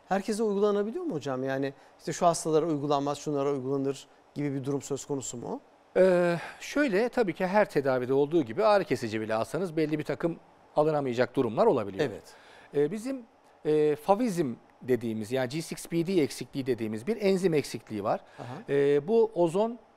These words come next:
Speaker 2: demin dediğim gibi kan pulcuklarını patlatabildiği için
Speaker 1: Hı.
Speaker 2: bu hastaların kan pulcukları daha hassas.
Speaker 1: Hı.
Speaker 2: Bu hastalara ozon gazı verildiğinde o kan pulcukları çok,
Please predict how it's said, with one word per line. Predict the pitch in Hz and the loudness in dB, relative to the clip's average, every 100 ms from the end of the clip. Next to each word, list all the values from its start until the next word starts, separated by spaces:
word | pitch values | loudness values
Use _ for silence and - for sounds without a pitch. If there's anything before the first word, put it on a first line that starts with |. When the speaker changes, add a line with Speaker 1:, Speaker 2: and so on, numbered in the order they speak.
| _ | _
Speaker 2:
demin | 156 165 180 | -2 0 2
dediğim | 175 214 | 2 2
gibi | 190 135 | -2 -6
kan | - 180 | 0 0
pulcuklarını | 202 180 151 - 160 160 | 0 -6 -6 -4 -4 -4
patlatabildiği | - 135 - - 139 143 160 254 | -6 -6 -6 -6 -6 -6 -6 -6
için | 175 143 185 - - - | -6 -10 -12 -16 -20 -20
Speaker 1:
Hı. | 127 | -12
Speaker 2:
bu | 180 240 | -4 0
hastaların | 214 - 170 151 143 190 | 0 0 -2 0 -2 -6
kan | - 208 214 | -2 -2 -2
pulcukları | 180 151 - 180 208 | -6 -8 -2 -2 2
daha | 165 117 | 2 2
hassas. | 87 - - - - - _ | -2 -10 -16 -16 -20 -20 _
Speaker 1:
Hı. | - 117 - - | -14 -14 -16 -6
Speaker 2:
Bu | 196 254 | 2 2
hastalara | 220 180 151 127 | 4 2 2 2
ozon | 135 175 175 | 0 0 0
gazı | 143 120 | 0 0
verildiğinde | 135 180 139 135 143 226 240 - - | 0 2 0 -4 0 2 0 -4 -4
o | 160 160 | -2 0
kan | 190 185 | 0 0
pulcukları | - 151 143 - 208 | -2 -8 -6 -4 -4
çok, | - 185 - | -2 -2 -4